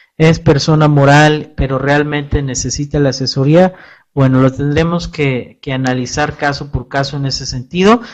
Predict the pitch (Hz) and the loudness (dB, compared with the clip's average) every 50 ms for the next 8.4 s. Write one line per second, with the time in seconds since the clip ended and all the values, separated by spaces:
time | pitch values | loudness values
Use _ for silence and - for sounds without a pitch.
0 | - _ _ - 143 143 139 151 160 156 156 147 147 147 143 - - 165 160 156 | -20 _ _ 0 2 4 4 6 6 6 6 4 4 4 0 0 2 2 4 4
1 | 160 160 170 180 196 220 247 254 247 - _ _ _ _ _ _ _ _ _ _ | 6 6 6 6 8 6 6 4 0 -4 _ _ _ _ _ _ _ _ _ _
2 | _ - 143 139 139 135 135 139 135 139 135 135 135 127 101 - - _ _ _ | _ 0 2 4 6 6 6 6 6 6 6 6 6 4 2 -2 -8 _ _ _
3 | _ _ _ _ _ _ - 170 180 196 196 - 214 - - 208 196 185 220 220 | _ _ _ _ _ _ 2 4 6 6 6 6 4 4 4 4 6 6 6 6
4 | 202 202 196 190 196 196 190 185 185 - 185 165 - 196 170 - 185 175 160 156 | 8 8 8 8 8 8 6 6 4 2 -4 -2 -2 -2 2 4 2 4 4 4
5 | 156 156 143 143 147 139 - 175 170 170 165 160 165 175 190 180 - 151 147 143 | 4 4 4 2 2 2 4 4 4 6 6 6 6 6 4 4 4 4 4 4
6 | 143 147 156 160 160 160 170 170 170 170 165 170 156 - - 165 165 165 156 151 | 6 4 4 4 2 0 0 0 0 -2 -2 -2 -4 -4 -2 0 0 0 0 0
7 | 151 151 - 165 175 190 185 185 - - 156 147 147 160 165 165 175 170 - - | -2 -2 0 0 2 2 0 0 0 2 2 4 4 4 4 4 2 0 0 2
8 | 160 143 135 147 147 147 156 147 | 2 4 6 6 6 4 2 0